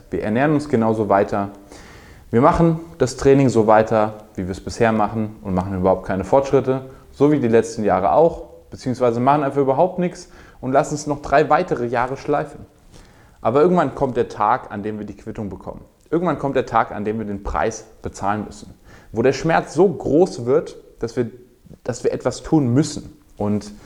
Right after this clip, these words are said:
bei vielen ist es so, da kommt dann irgendwann der Tag, aber viele kriegen auch vorher die Kurve und machen tatsächlich präventiv was.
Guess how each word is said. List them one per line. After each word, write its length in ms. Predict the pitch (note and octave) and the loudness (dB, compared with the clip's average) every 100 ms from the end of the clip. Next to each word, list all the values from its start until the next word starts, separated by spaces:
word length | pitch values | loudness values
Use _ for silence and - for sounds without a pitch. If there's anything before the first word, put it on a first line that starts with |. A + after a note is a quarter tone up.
| - - - - | -20 -20 -20 -2
bei 100 | A2 | -2
vielen 260 | - E3 D3+ | 2 4 4
ist 160 | B2 | 2
es 120 | F#3 - | -2 2
so, 260 | D#3 D#3 | 2 2
da 80 | B2 | -4
kommt 240 | F#2+ A#2 C3 | -2 -2 0
dann 120 | C3+ | 0
irgendwann 320 | C3 C3 C3 | 0 0 0
der 120 | A#2+ | 0
Tag, 400 | - - - - | 0 -2 -4 0
aber 340 | G#2 G2+ G#2 G#2 - | 0 2 0 -4 -12
viele 260 | - C#3 | -4 -4
kriegen 240 | B2 C3 B2+ | -2 -2 0
auch 140 | - | -2
vorher 440 | - - D3 C#3 G#2+ | -2 2 2 2 0
die 100 | F#2+ | -4
Kurve 400 | - G2+ G#2 A2+ - - | -2 -2 -2 -6 -12 -16
und 200 | - F#2+ | -12 -4
machen 240 | G#2 G#2 A#2 | -2 -2 -4
tatsächlich 580 | G#2 G2+ G2+ A2+ G2+ - | -4 -2 -4 -4 -10 -10
präventiv 800 | - G#2+ A2+ A2 G2 G2+ - | -4 -2 0 -2 -4 -10 -10
was. 280 | - - - | -10 -12 -16